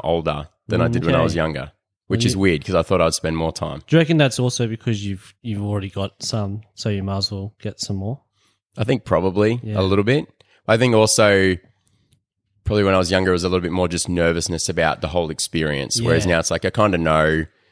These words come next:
Speaker 1: and I'm pretty comfortable that if I've been sitting on an idea for a few months, that
Speaker 2: Yeah.
Speaker 1: actually that's long enough. Like, I'm like, "Yeah, I'm pretty sold on it. I'm,
Speaker 2: Yeah.
Speaker 1: I'm okay with getting this."
Speaker 2: Okay, 'cause the only reason I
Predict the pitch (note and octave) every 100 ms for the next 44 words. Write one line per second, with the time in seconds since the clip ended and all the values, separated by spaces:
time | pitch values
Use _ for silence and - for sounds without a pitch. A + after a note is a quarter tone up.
0 | _ - F2 E2+ D#2+ D#2+ B1 F2+ G#2+ F#2+
1 | - E2+ D#2+ F2 E2+ E2+ - D#2 E2 -
2 | - F2 F2 E2 E2 D2+ D#2 D#2 D#2 D2
3 | E2+ D2 - E2 D#2+ D2+ D2 - - -
4 | _ _ _ _ _ F#2 E2 G#2 E2 E2
5 | - E2 E2 D#2 D#2 A#2+ - E2+ D2+ D#2+
6 | D2+ - D#2+ D2+ B1 D#2 - E2 - C#2+
7 | D2 C#2+ C#2 - _ - D#2+ A#2 G#2+ -
8 | _ E2+ D#2 - E2+ C#2 C#2+ D#2+ D#2 C#2
9 | C2+ - - D3+ D#3+ A2 G2 - C#3+ F3+
10 | G3 E3+ C#3+